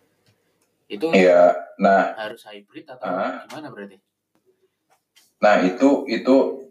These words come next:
Speaker 2: makanya kita ada yang namanya controller, microgrid control. Jadi, eh, microgrid control gitu kan. Ya memang,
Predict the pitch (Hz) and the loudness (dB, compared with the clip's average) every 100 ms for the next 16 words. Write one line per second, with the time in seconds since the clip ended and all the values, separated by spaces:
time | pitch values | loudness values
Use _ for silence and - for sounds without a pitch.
0 | - 196 - 127 127 - 123 123 123 98 | 0 2 4 4 4 0 2 4 4 2
1 | 95 113 104 98 98 110 120 - - 101 | 0 -2 -2 -2 -4 -4 -6 -8 -8 -4
2 | 92 92 104 101 90 92 92 - 92 92 | -2 0 2 2 0 -2 -4 -2 -2 0
3 | 92 - 92 123 123 - 92 90 80 - | -2 -2 -4 -4 -2 0 4 4 2 -6
4 | _ _ 95 92 95 92 82 92 95 95 | _ _ -6 -4 -4 -4 -4 -2 2 2
5 | 92 87 - 82 85 - _ _ _ _ | 0 -6 -4 -2 -2 -6 _ _ _ _
6 | _ _ _ 101 101 104 135 147 | _ _ _ -2 0 0 0 -2